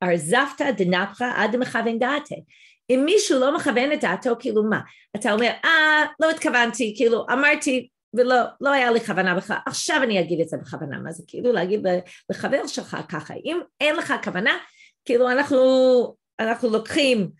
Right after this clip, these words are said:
כן, איזשהו כלי ופטיש כזה, ו-, כן, ה-, איך אומרים, מכים אותך על הראש, כדי שיהיה לך כוונה, זה לא,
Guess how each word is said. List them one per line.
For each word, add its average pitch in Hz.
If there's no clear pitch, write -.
כן, 208
איזשהו 214
כלי 269
ופטיש 254
כזה, 180
ו-, 175
כן, 175
ה-, 156
איך 180
אומרים, 214
מכים 240
אותך 202
על 156
הראש, 262
כדי 285
שיהיה 254
לך 226
כוונה, 170
זה 175
לא, 220